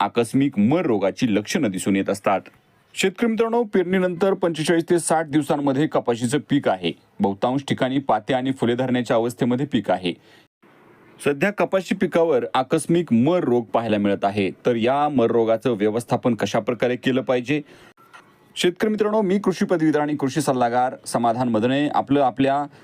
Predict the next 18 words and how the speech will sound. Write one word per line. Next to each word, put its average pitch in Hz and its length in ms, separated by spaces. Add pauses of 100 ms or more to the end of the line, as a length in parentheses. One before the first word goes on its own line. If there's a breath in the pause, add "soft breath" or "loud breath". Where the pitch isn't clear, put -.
(120)
कृषी 185 260
समाधान 135 460
टेक्नॉलॉजी 135 640
या 107 60
YouTube 110 320
चॅनलवर 147 300
स्वागत 143 380
करतो. 160 360 (260 loud breath)
शेतकरी 127 280
मित्रांनो, 127 300
आपण 127 300
आपल्या 117 260
चॅनलवर 120 360
नवीन 110 280
असाल, 104 360
हा 104 120
व्हिडिओ 113 320
आवडला 104 460